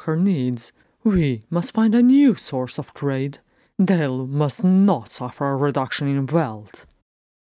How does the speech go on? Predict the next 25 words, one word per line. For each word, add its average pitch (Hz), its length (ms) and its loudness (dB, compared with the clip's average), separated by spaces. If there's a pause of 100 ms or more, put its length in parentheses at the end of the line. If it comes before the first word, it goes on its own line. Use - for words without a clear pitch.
(120)
"Dell's 415 400 -2
markets 196 680 -2 (180)
are 311 180 -2
a 339 120 0
wonder 302 640 0
of 165 160 -4
the 190 120 0
north," 185 520 -4 (580)
said 165 280 -2
a 156 60 0
prim, 151 540 -4 (300)
pinch-faced 151 720 -4
woman 151 400 -2
with 151 100 -4
a 156 100 -2
little 143 300 -6
smile. 143 580 -8 (640)
"We 339 140 2
certainly 175 800 -2
cannot 160 420 -4
allow 175 280 0
our 240 280 0
reputation 285 960 -2
to 285 140 -4
fade. 156 800 -6